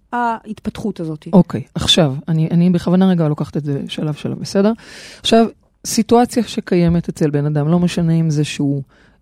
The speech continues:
Speaker 2: אה, חלה במשהו, או שהוא לא מצליח למלא את האירוע, או whatever, המינוס בבנק, את אומרת, בכל מקרה, כדי לייצר התמרה, דבר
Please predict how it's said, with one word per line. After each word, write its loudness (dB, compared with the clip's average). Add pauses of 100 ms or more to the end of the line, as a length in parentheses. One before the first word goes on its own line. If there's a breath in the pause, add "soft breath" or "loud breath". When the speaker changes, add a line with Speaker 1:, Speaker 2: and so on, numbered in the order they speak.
Speaker 2:
אה, 4
חלה 2
במשהו, 2
או 0
שהוא 0
לא 2
מצליח -2
למלא 0
את -4
האירוע, 2
או 0
whatever, 0
המינוס 2
בבנק, -4 (640 loud breath)
את 0
אומרת, 2
בכל 2
מקרה, -2
כדי 2
לייצר 0
התמרה, -2
דבר 0